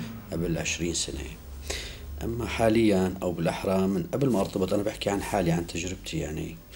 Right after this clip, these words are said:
تجربتي في هذا المجال. الحب بعتبره مرايته منع عمياء على الإطلاق. أنا بقناعتي الحب هو حالة إنسانية يمر بها الإنسان في مرحلة ما، في سن ما، في زمن ما،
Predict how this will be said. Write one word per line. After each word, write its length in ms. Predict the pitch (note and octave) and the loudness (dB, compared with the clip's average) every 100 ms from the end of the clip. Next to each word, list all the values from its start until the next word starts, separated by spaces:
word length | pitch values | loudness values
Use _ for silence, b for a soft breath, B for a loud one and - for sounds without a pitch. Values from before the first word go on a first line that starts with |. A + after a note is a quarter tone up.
| B - | B -8
تجربتي 380 | E2 - - E2 | -4 -4 -6 -4
في 180 | - F2 | 0 2
هذا 160 | F2 | 4
المجال. 460 | E2+ E2 F2 E2 D2+ - - B B B B | 4 4 2 2 0 -6 -14 B B B B
الحب 380 | G2 - C#3+ C3+ | -6 -4 -4 -2
بعتبره 800 | A#2 A2 B2 A#2 A#2+ A2 A2 G2+ | -2 -2 -2 -2 2 2 2 -2
مرايته 380 | A2 A2 A2 - | -2 0 0 2
منع 200 | G2 F#2+ | 2 2
عمياء 300 | E2+ F#2 E2 | 0 0 -2
على 120 | E2 | -2
الإطلاق. 440 | D#2+ - - - G#2+ | -4 -6 -6 -4 -2
أنا 120 | G#2 | -2
بقناعتي 720 | E2 F2 F#2+ G2 F#2 - E2+ - | -2 -2 0 2 0 0 -4 -2
الحب 320 | F#2+ - G2 D#2+ - | -4 -2 -4 -4 -8
هو 180 | - F#2+ | -4 -2
حالة 320 | E2+ G2 E2 | 0 0 0
إنسانية 580 | E2+ - F2 E2 E2 E2 - | 0 0 0 0 -2 -4 -6
يمر 240 | E2+ G2 F2 | -4 -2 -2
بها 180 | F2+ | -2
الإنسان 500 | F2 E2 - F2 F#2 | -2 0 0 0 -2
في 160 | E2 F2+ | -4 -2
مرحلة 400 | F2+ - F2+ F2 F2 | -4 -4 -4 -4 -4
ما، 280 | F2+ F#2 | -2 -4
في 200 | F#2 - | -4 -4
سن 300 | E2 - F#2+ | -2 -2 -2
ما، 260 | F2 E2+ F2 | -2 -2 -2
في 260 | - F2 F#2+ | -4 -2 0
زمن 360 | G#2 G2 F#2 | 2 4 4
ما، 240 | F2+ F2 | 4 0